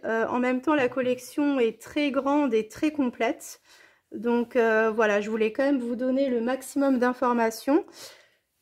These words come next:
Et je, j'ai très hâte en tout cas de vous montrer tout ça, euh, dans mes créations. Bah, dites-moi en commentaire si vous avez un petit chouchou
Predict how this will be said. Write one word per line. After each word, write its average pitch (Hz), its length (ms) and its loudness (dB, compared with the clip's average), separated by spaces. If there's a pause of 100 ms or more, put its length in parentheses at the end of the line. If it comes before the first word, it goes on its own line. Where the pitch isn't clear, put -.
(140)
Et 339 240 8
je, 262 400 2
j'ai 262 220 -2
très - 220 2
hâte 359 200 4
en 302 80 6
tout 294 180 0
cas 330 240 6
de 311 100 2
vous 277 160 2
montrer 277 400 4
tout 269 180 -10
ça, 294 520 6
euh, 220 220 2
dans 269 380 2
mes 254 200 2
créations. 262 600 -2 (840)
Bah, 277 160 6
dites-moi 330 400 8
en 359 40 8
commentaire 320 640 6
si 302 320 2
vous 262 240 0
avez 254 280 2
un 262 120 4
petit 302 220 2
chouchou 302 560 0